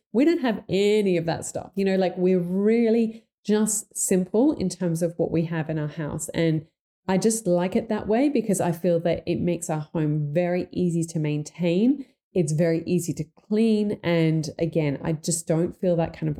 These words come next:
overwhelm with my stuff. So what I, um, really wanted to share with you was a bunch of ideas that I have, um, you know,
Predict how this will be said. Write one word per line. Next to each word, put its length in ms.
overwhelm 720
with 200
my 100
stuff. 360
So 240
what 380
I, 300
um, 460
really 220
wanted 220
to 80
share 240
with 180
you 220
was 320
a 60
bunch 260
of 100
ideas 640
that 460
I 340
have, 580
um, 440
you 120
know, 240